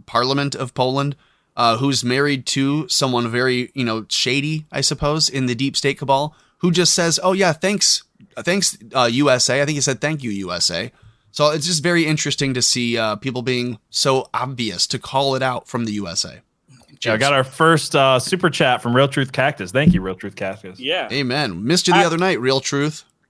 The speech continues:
Speaker 3: Yes, he says, "Happy payday! Oh, what a joy to give all my herd, <laughs> all herd earned money to the Fed.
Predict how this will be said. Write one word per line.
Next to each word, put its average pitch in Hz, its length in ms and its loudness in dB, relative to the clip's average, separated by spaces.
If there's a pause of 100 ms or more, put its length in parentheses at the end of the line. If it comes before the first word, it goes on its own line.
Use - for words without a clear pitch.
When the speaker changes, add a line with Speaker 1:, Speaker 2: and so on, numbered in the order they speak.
(240)
Speaker 3:
Yes, 147 340 -10
he 151 60 -10
says, 170 200 -2
"Happy 196 280 0
payday! 226 540 0
Oh, 233 180 2
what 208 160 0
a 247 60 2
joy 170 280 -2
to 156 100 -8
give 156 240 -4
all 160 160 0
my 185 200 0
herd, 190 300 -2 (220)
<laughs> - 480 -8
all 247 220 6
herd 226 380 4 (420)
earned 240 460 6
money 180 340 0
to 208 140 0
the 190 60 0
Fed. 147 380 -2